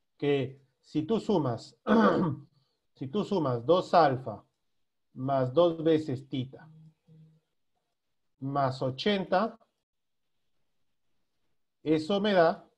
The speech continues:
ciento ochenta. Claro, obvio, ¿no?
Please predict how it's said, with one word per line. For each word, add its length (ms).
ciento 540
ochenta. 300
Claro, 540
obvio, 360
¿no? 320